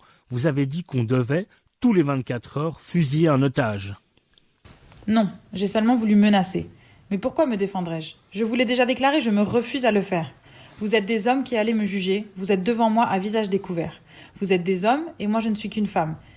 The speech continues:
Speaker 2: Et pourtant je vous regarde en face. Je sais bien que tout ce que je pourrais vous dire ne changera en rien votre sentence. Donc un seul et dernier mot avant de m'asseoir. Nous n'avons jamais voulu que le triomphe des grands principes de la Révolution.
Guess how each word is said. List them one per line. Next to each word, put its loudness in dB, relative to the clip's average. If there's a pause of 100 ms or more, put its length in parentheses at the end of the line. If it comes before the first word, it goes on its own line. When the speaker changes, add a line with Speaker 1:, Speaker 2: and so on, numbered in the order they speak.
(100)
Speaker 2:
Et 0
pourtant 0
je -2
vous -2
regarde 0
en 0
face. -4 (280)
Je -4
sais 2
bien 4
que -2
tout -2
ce -4
que -2
je 2
pourrais 2
vous 0
dire 2
ne 2
changera 0
en 2
rien 2
votre -4
sentence. -6 (380)
Donc 2
un 2
seul 2
et 4
dernier 2
mot 4
avant 2
de 0
m'asseoir. -4 (140)
Nous 0
n'avons 2
jamais 2
voulu -2
que -4
le 2
triomphe 0
des 2
grands -2
principes -2
de 0
la 4
Révolution. -2